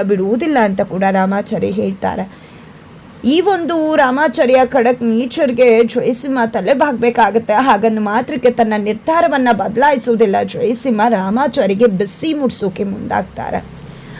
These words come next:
ಅದೇ ಕಾರಣಕ್ಕೋಸ್ಕರನೇ ಚಾರುನ ಕಿಡ್ನಾಪ್ ಮಾಡ್ತಾರೆ. "ಚಾರುನ ಕಿಡ್ನಾಪ್ ಮಾಡಿದ್ದೆ ನೀನು, ನನ್ನ ಮಗಳನ್ನ ಮದುವೆ ಆಗೋಕೆ ಒಪ್ಕೊಳ್ಳಿಲ್ಲ ಅಂದ್ರೆ ನಿನ್ನ ಹೆಂಡತಿ ಗತಿಯನ್ನ ಅಲ್ಲೇ ಮುಗಿಸ್ತೀನಿ" ಅಂತ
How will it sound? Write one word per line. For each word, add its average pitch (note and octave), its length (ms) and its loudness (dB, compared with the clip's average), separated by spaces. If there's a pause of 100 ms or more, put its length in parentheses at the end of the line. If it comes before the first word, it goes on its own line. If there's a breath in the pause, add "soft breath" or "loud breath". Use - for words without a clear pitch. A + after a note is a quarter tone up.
ಅದೇ F4+ 280 2
ಕಾರಣಕ್ಕೋಸ್ಕರನೇ C4+ 1080 2
ಚಾರುನ B3+ 480 -2 (180)
ಕಿಡ್ನಾಪ್ D4+ 420 -2
ಮಾಡ್ತಾರೆ. F#3+ 840 -4
"ಚಾರುನ F4 480 2
ಕಿಡ್ನಾಪ್ E4+ 440 -4
ಮಾಡಿದ್ದೆ C#4+ 600 0
ನೀನು, C#4 300 -2
ನನ್ನ B3+ 260 0
ಮಗಳನ್ನ C4+ 640 2
ಮದುವೆ B3+ 400 0
ಆಗೋಕೆ A#3+ 440 2
ಒಪ್ಕೊಳ್ಳಿಲ್ಲ C#4+ 880 0
ಅಂದ್ರೆ C4 320 2
ನಿನ್ನ B3 240 0 (120)
ಹೆಂಡತಿ A#3+ 540 -4
ಗತಿಯನ್ನ A#3 640 2 (160)
ಅಲ್ಲೇ G#3+ 300 0
ಮುಗಿಸ್ತೀನಿ" B3 680 -2
ಅಂತ G3+ 220 0